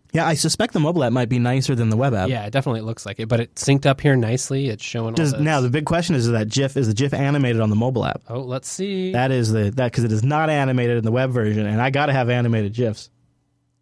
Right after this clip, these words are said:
Speaker 1: Oh, no.
Speaker 2: Doesn't look like it. You know, mine was animated in the web version, but it was very incon-, oh, you
Speaker 1: Oh.
Speaker 2: know, it's downloading the full.
Speaker 1: Oh,
Speaker 2: It might have
Speaker 1: okay.
Speaker 2: just been a preview
Speaker 1: Well,
Speaker 2: here trying to save my bandwidth. That's nice.
Speaker 1: consider yourself either, that could be a feature or a, a downside. But I,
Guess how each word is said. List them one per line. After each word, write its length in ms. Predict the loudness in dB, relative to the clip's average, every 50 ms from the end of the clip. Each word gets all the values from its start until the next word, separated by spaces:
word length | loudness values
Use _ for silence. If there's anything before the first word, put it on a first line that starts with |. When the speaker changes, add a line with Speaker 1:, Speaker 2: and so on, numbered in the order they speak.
| _ _ _ _ _ _ _ _ -14 -6
Speaker 1:
Oh, 260 | -2 0 2 2 2 2 2
no. 160 | 2 2 2
Speaker 2:
Doesn't 320 | 2 0 0 2 2 2
look 180 | 2 0 0 0
like 220 | 0 -2 0 0 -2
it. 140 | -4 -4 -6 -6 -2 0
You 80 | 2
know, 100 | 2 2
mine 240 | 2 0 -2 -2 0
was 140 | 0 0 0
animated 420 | 2 2 4 4 4 2 2 0
in 100 | -2 -2
the 60 | -2 0
web 120 | -2 -2 -2
version, 180 | -4 -4 -4
but 80 | -4 -4
it 40 | -4
was 80 | -2
very 200 | -2 0 0 0
incon-, 220 | 0 -2 -4 -4 -4 -2
oh, 160 | 0 0 2
you 40 | 2
Speaker 1:
Oh. 20 | 2
Speaker 2:
know, 100 | 2 2
it's 180 | 0 0 0
downloading 420 | 0 0 0 0 2 2 2 2 2
the 80 | 0
full. 240 | -2 -4 -2 0 0
Speaker 1:
Oh, 100 | 2 2
Speaker 2:
It 40 | 2
might 60 | 2 2 2
have 20 |
Speaker 1:
okay. 60 | 0
Speaker 2:
just 100 | 0 0
been 100 | 0 0
a 60 | 0
preview 300 | -2 -2 -2 -2 0 0
Speaker 1:
Well, 160 | 2 2 2 2
Speaker 2:
here 100 | 2 0
trying 200 | 0 0 -2 -2
to 60 | -2
save 240 | -2 -4 -4 -4 -4
my 100 | -4 -4
bandwidth. 360 | -4 -4 -4 -4 -4 -4 -4
That's 200 | -4 -6 -6 -4
nice. 40 | -2
Speaker 1:
consider 500 | -2 -2 0 0 0 2 2 2 2 2
yourself 880 | 2 2 2 0 0 0 2 2 2 2 0 0 -4 -8 -14 -20 -20 -20 _ _ _ _
either, 500 | -2 0 0 2 2 2 4 4 2 2
that 140 | 2 0 0
could 100 | 0 0 0
be 60 | 0
a 40 | 0
feature 480 | 0 0 0 0 0 0 0 0 -2 -2
or 420 | -2 0 0 2 2 2 0 0 -2 -2
a, 180 | -2 -4 -2 -2 -2
a 40 | -2
downside. 520 | 0 0 -2 -2 -2 -2 -4 -6 -4 -2
But 160 | 0 0 2 2
I, 140 | 2 2